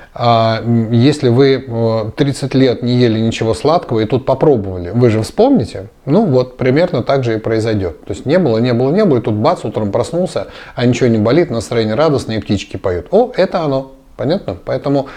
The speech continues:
не напрягайтесь, а, в поисках признаков,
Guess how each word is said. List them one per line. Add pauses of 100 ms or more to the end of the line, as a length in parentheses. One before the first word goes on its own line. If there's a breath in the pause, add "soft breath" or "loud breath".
(240 loud breath)
не
напрягайтесь, (300 loud breath)
а,
в
поисках (280 soft breath)
признаков,